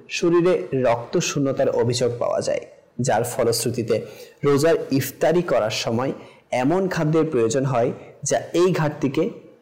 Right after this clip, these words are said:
পূরণ করতে পারে। তা এর জন্য খেজুরের চেয়ে উৎকৃষ্ট আর কোনো খাবার নেই। আবার ভিটামিনের দিক থেকে খেজুরের যে রিসার্চ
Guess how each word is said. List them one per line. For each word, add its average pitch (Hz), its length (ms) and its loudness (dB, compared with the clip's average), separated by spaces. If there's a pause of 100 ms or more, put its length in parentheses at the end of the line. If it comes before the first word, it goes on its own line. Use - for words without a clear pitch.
পূরণ 131 280 4
করতে 101 260 -4
পারে। - 300 -6 (360)
তা - 80 -2
এর 127 260 0
জন্য 127 320 0 (380)
খেজুরের 170 500 2
চেয়ে 151 240 2 (300)
উৎকৃষ্ট - 480 -2
আর 113 280 0
কোনো 117 280 -2 (280)
খাবার 104 380 -4
নেই। - 120 -6 (560)
আবার 120 260 2 (380)
ভিটামিনের 143 580 4
দিক 120 260 -2
থেকে 123 360 0 (260)
খেজুরের 185 640 4
যে 135 160 4
রিসার্চ 120 760 2